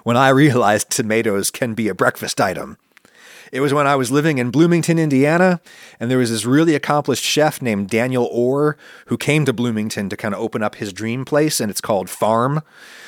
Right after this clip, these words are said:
I was eating at Farm one morning, and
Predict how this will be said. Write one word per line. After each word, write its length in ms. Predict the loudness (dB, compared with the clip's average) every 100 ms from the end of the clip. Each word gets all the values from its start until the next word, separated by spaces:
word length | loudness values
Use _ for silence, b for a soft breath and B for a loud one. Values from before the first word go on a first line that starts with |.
| B B -6
I 140 | -2
was 140 | -2 0
eating 240 | 0 0
at 80 | -2
Farm 420 | -2 0 0 0
one 220 | 0 0
morning, 420 | 0 -2 -2 -2 -2
and 240 | -4